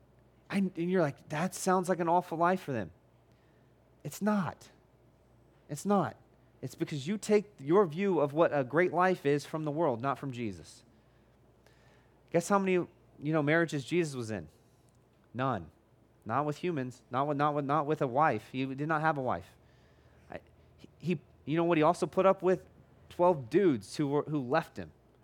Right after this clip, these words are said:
who were unfaithful to him. We just looked at Good Friday. His, his friend Judas betrayed him, sold him out to be murdered. I need you to, and who was the happiest man who ever lived on the face of the planet Earth?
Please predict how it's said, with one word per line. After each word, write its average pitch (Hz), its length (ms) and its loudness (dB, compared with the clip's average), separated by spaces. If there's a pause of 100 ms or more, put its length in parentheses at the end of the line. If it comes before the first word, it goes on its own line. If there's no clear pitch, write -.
(560)
who 143 80 -2
were 151 80 2
unfaithful 160 640 0
to - 160 -14
him. 80 80 -14 (920)
We 131 60 -6
just 175 320 0
looked 160 240 2
at 147 80 2
Good 143 160 2
Friday. 165 480 6 (180)
His, 156 280 0
his 147 220 -6
friend 170 320 -2
Judas 156 360 2
betrayed 165 500 0
him, 117 80 -2
sold 165 260 -2
him 165 80 0
out 170 160 4
to 147 60 -12
be 127 100 -4
murdered. 123 480 -2 (2000)
I 160 40 -2
need 185 220 2
you 214 100 -2
to, 190 160 2
and 160 140 0
who 190 120 4
was 220 140 6
the 175 80 2
happiest 185 380 4
man 180 180 2
who 170 60 4
ever 156 160 2
lived 151 340 2
on 120 80 -10
the 131 60 -10
face 156 220 0
of - 60 -20
the - 60 -20
planet 139 320 -6
Earth? 113 200 -2